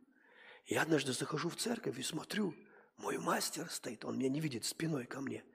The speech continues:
прыгает и хлопает в ладоши. Я, чтобы не сглазить, я чуть не перекрестился. Я думаю, я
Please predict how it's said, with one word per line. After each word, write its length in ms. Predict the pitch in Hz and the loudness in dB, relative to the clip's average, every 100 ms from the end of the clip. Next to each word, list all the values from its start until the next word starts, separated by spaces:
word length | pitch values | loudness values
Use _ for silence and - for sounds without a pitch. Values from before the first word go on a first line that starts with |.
| - - - - - - _ _ _ _ | -20 -20 -20 -20 -20 -20 _ _ _ _
прыгает 640 | 269 349 - - - - | 12 12 12 6 -6 -6
и 20 | |
хлопает 540 | 165 185 208 - 151 156 | -4 0 0 -2 -6 -2
в 40 | |
ладоши. 540 | 156 147 131 - - - _ _ _ - - - - - | -2 -2 -4 -6 -8 -12 _ _ _ -20 -20 -20 -20 0
Я, 140 | 147 175 | 2 2
чтобы 320 | - 147 151 | 2 0 2
не 120 | 175 | 2
сглазить, 540 | 156 185 247 202 151 | 2 2 4 4 2
я 80 | 160 | -2
чуть 220 | 160 190 | 0 0
не 140 | 175 180 | 2 4
перекрестился. 880 | 175 180 185 202 - 156 113 - - - - - - 359 - 415 - - 466 - - - - - | 4 6 4 4 2 -4 -6 -10 -12 -12 -14 -8 -6 -6 -4 -6 -6 -6 -8 -8 -10 -10 -12 0
Я 140 | - | 2
думаю, 340 | 170 160 185 180 | 4 4 4 6
я 180 | 170 | 6